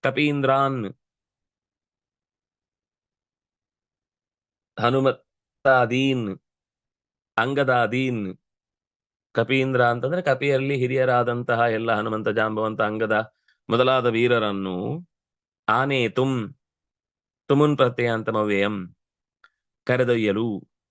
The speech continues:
ದಧಿಮುಖಂ, ದಧಿಮುಖನನ್ನು, ಆದಿಶತ್, ಆದೇಶಮಕರೋತ್, ಲಟ್, ಲಂಗ್ ಪ್ರಥಮ ಏಕ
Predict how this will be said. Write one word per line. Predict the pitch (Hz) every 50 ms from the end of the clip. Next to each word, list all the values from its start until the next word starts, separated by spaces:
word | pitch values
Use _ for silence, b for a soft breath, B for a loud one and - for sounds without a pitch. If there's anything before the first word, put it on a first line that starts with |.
| _ _ _ _ - 110
ದಧಿಮುಖಂ, | 107 127 135 151 147 135 131 123 - 135 139 139 139 120 104 90 101 - _ _ _ _ _ - 98
ದಧಿಮುಖನನ್ನು, | 107 110 123 123 120 117 - 117 113 104 104 107 107 110 113 107 95 90 98 _ _ _ _ _ _ _ _ _ _ _ - -
ಆದಿಶತ್, | 117 123 139 135 131 127 - - 131 127 - _ - _ _ _ _ _ _ _ _ _ _ _ _ _ _ _ _ _ _ _ _ -
ಆದೇಶಮಕರೋತ್, | 92 101 117 127 127 131 127 123 120 131 120 117 113 - 107 107 117 120 117 107 - - - _ _ _ _ _ _ _ _ _ _ _ _ _ _ _ _ _ _ - -
ಲಟ್, | - 110 127 143 143 - _ - - - 120
ಲಂಗ್ | 110 110 120 135 151 156 160 143
ಪ್ರಥಮ | - 127 120 127 123 127 127 127 - -
ಏಕ | 120 110 98 -